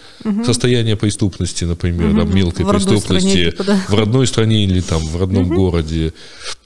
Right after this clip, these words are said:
Speaker 2: Насколько это вот всё-таки? Я слышал, да, как Кира рассказывает про
Speaker 1: Мгм.
Speaker 2: миссию компании,
Speaker 1: Мгм.
Speaker 2: но она
Speaker 1: Мгм.
Speaker 2: там.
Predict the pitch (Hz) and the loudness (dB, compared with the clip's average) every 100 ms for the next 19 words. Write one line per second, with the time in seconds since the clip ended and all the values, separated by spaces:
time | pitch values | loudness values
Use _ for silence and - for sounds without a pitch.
0 | - - _ _ _ _ - - - 98 | -20 -20 _ _ _ _ -20 -20 -16 -16
1 | 95 - - 120 143 - 220 - 123 - | -18 -14 -4 0 0 0 -2 0 0 0
2 | 95 90 - - 92 90 - - 80 101 | 0 0 -2 -4 -4 -4 -6 -4 -2 0
3 | 185 - 196 120 101 92 104 85 - 92 | 0 2 2 2 2 2 2 0 -2 -8
4 | - 120 113 95 87 - 101 101 90 85 | -2 0 2 2 0 0 0 0 0 0
5 | 80 - 82 90 - 90 101 104 - 92 | -2 -8 -2 0 0 2 2 2 0 0
6 | 87 85 90 85 - 262 269 339 95 170 | -2 -4 -4 -6 -4 -2 0 -2 0 0
7 | 254 285 262 127 92 | 0 -2 -2 -4 -8